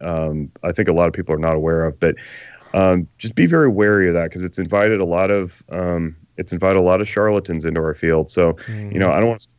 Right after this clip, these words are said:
Speaker 1: anybody off from getting themselves treated, uh, but just, just be judicious about it, you know?
Speaker 2: Yeah. And, uh, you know, not just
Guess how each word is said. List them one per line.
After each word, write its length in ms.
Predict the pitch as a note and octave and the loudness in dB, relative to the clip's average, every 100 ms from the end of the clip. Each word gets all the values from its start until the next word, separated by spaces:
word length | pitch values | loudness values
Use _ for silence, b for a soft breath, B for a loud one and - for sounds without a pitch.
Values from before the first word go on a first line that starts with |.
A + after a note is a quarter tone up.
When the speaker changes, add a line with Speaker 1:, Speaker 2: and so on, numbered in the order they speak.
| _ | _
Speaker 1:
anybody 140 | F#2 F#2 | 0 2
off 160 | F#2 | 0
from 80 | F#2 | 0
getting 200 | F#2 D2+ | -2 -2
themselves 580 | E2 - F#2 E2+ D2 - _ _ | -4 -4 0 0 -2 -16 _ _
treated, 420 | - C#3+ G2 D#2+ B B B _ | -4 0 2 0 B B B _
uh, 200 | - F#2 | -4 -2
but 180 | E2+ G2 | 0 -2
just, 260 | - A#2+ - _ _ | -2 -6 -6 _ _
just 160 | - - | -6 0
be 100 | C3+ | 2
judicious 540 | B2 A#2+ A2+ F#2 - | 2 2 0 -2 -6
about 240 | D2 D2 | -6 -4
it, 100 | D2 | -4
you 60 | D#2+ | -4
know? 200 | E2 F2 F#2 b b b b _ | -2 -4 -6 b b b b _
Speaker 2:
Yeah. 260 | A#2 A2 G#2+ _ _ _ _ - | -10 -10 -10 _ _ _ _ -6
And, 260 | C3 A#2 - _ - | -4 -4 -8 _ -12
uh, 80 | B2+ | -12
you 260 | F3 G#3+ D#3 | -10 -12 -6
know, 140 | A#2 | -2
not 220 | B2 D#3 B2 | 0 0 0
just 320 | C3+ A#2+ | -2 -2